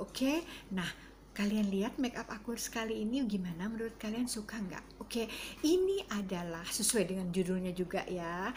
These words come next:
Ini adalah make upan, make up terfavorit di bulan Mei ala Nenek Kembar. Oke, semua produknya akan, akan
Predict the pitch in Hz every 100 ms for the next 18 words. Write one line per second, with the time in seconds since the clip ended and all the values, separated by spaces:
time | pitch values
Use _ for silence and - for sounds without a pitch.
0 | 320 - - 220 233 - 196 190 185 180
1 | 175 185 262 - - - - - 220 220
2 | - - 220 - 208 220 233 233 - -
3 | - - 233 294 294 - 254 - - 277
4 | 262 - 233 - 226 214 220 214 190 202
5 | 175 190 185 175 180 185 - 180 175 180
6 | 185 175 175 - 185 180 175 151 170 180
7 | 165 - 190 - 196 208 208 190 180 -
8 | 160 185 208 208 - 214 - - 208 202
9 | - 196 - 185